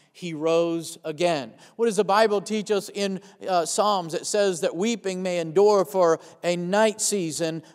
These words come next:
but joy comes in the morning. And can I just encourage you that when that scripture talks about weeping may endure for a night, but joy comes in the morning, that usually is talking about harvest. A harvest is coming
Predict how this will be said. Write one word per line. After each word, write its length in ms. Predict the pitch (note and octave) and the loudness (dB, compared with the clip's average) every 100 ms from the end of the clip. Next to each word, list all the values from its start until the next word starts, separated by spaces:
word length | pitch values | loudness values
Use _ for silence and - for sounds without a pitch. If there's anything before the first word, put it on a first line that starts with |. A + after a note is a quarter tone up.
| - | -4
but 320 | A#2+ E3 B2 | 2 2 0
joy 800 | A#2 E3+ A#3+ A3+ D#3 C#3+ D#3 D3+ | 0 6 8 8 4 2 0 -4
comes 680 | - A3 G#3 E3 D#3 D#3 - | -6 0 2 2 0 -6 -8
in 120 | E3+ | -6
the 80 | E3+ | -2
morning. 460 | E3+ F3+ F3 C3+ G2+ - _ _ _ - | 4 4 4 0 -10 -20 _ _ _ -18
And 100 | - | -10
can 100 | G#3+ | -2
I 120 | B3 C4+ | -2 -2
just 180 | A#3 | -4
encourage 560 | A3 G3 A#3+ B3+ A#3 E3+ | -6 -2 2 4 2 2
you 200 | F3+ D3+ | -2 0
that 280 | D#3 E3 E3 - | 2 0 0 -8
when 200 | - F#3+ | -6 -2
that 180 | G3+ G#3+ | 0 -2
scripture 340 | - B3 G3 G#3 | 2 0 2 -6
talks 380 | - A3+ A3 | -2 -2 -2
about 320 | G#3 F#3 F#3+ F3 - | -4 0 0 0 -6
weeping 400 | F3+ A3+ G#3 G3 | -2 0 2 0
may 220 | F#3+ G3+ F#3 | 2 -2 -2
endure 400 | E3+ G#3 G#3 F#3 | 0 2 4 2
for 160 | G3 | -2
a 100 | F3+ | -4
night, 260 | F3 G3 E3+ | -2 -2 -4
but 140 | D#3+ | -6
joy 260 | C3+ G#3 G3 | -2 0 0
comes 300 | - F#3+ E3+ | -4 -6 -4
in 80 | F3 | -6
the 80 | |
morning, 400 | E3 G3 F#3 D#3+ D3+ - - | -2 0 -2 -4 -12 -20 -2
that 180 | G3 F3+ | 0 0
usually 440 | F#3 A#3+ F3+ F#3+ | 0 0 0 -2
is 80 | E3 | -2
talking 440 | - A3+ A3 F3+ | -2 0 0 -6
about 360 | E3 D3 D#3+ - | -6 0 0 -2
harvest. 580 | - F3+ D3 B2 G#2 - - - | -2 0 0 -4 -10 -18 -20 -8
A 120 | E3+ | -4
harvest 720 | C#3 - B3 A3+ D3+ D#3 D#3 B2 | -4 2 4 4 2 -2 -2 -6
is 160 | D3 | -10
coming 580 | - A3+ G#3 D#3+ C3+ C#3 | 0 2 2 0 -6 -10